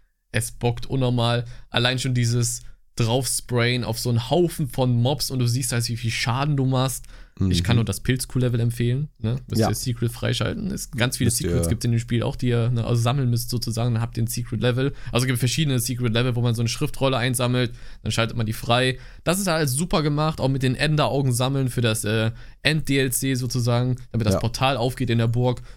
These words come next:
Speaker 1: Super
Speaker 2: Die
Speaker 1: geil
Speaker 2: Bosse
Speaker 1: gemacht.
Speaker 2: sind geil gemacht in den
Speaker 1: Die Bosse
Speaker 2: verschiedenen
Speaker 1: sind
Speaker 2: Leveln.
Speaker 1: super, auf jeden Fall. Da
Speaker 2: Die
Speaker 1: kann
Speaker 2: sind
Speaker 1: man auch
Speaker 2: echt
Speaker 1: ganz
Speaker 2: gut.
Speaker 1: klar sagen.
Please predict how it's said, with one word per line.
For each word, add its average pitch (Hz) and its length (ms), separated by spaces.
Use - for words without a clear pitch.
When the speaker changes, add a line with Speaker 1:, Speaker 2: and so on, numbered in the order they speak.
Speaker 1:
Super 143 280
Speaker 2:
Die 110 40
Speaker 1:
geil 117 140
Speaker 2:
Bosse 127 140
Speaker 1:
gemacht. 135 160
Speaker 2:
sind 120 180
geil 120 240
gemacht 107 400
in 107 100
den 104 100
Speaker 1:
Die 107 80
Bosse 107 120
Speaker 2:
verschiedenen 113 320
Speaker 1:
sind 92 160
Speaker 2:
Leveln. 113 260
Speaker 1:
super, 92 240
auf 110 160
jeden 110 220
Fall. 104 340
Da 110 80
Speaker 2:
Die 113 60
Speaker 1:
kann 95 40
Speaker 2:
sind 117 120
Speaker 1:
man 117 100
auch - 60
Speaker 2:
echt 117 60
Speaker 1:
ganz 113 180
Speaker 2:
gut. 110 80
Speaker 1:
klar 107 120
sagen. 104 300